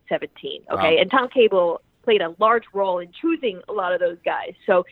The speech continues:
Speaker 1: not only was he given personnel, he failed to develop them. So the fact that they're even mildly competent this year is more than enough for me.
Speaker 2: That's a lot of defensive linemen. Uh,
Speaker 1: <laughs> His choice,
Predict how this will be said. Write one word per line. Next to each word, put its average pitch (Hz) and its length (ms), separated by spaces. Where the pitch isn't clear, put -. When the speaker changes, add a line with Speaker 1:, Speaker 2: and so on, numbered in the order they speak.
Speaker 1:
not 254 180
only 302 180
was 247 240
he 240 120
given 269 440
personnel, 202 800
he 226 220
failed 254 360
to 220 100
develop 202 460
them. - 160
So 269 60
the 269 60
fact 330 180
that 302 80
they're 262 120
even 208 360
mildly 220 320
competent 208 460
this 175 140
year 165 220
is 165 140
more 226 200
than 180 160
enough 151 220
for - 80
me. - 200
Speaker 2:
That's - 180
a 160 40
lot 113 200
of 113 80
defensive 101 400
linemen. 98 380
Uh, 104 520
Speaker 1:
<laughs> - 1200
His 294 320
choice, 349 280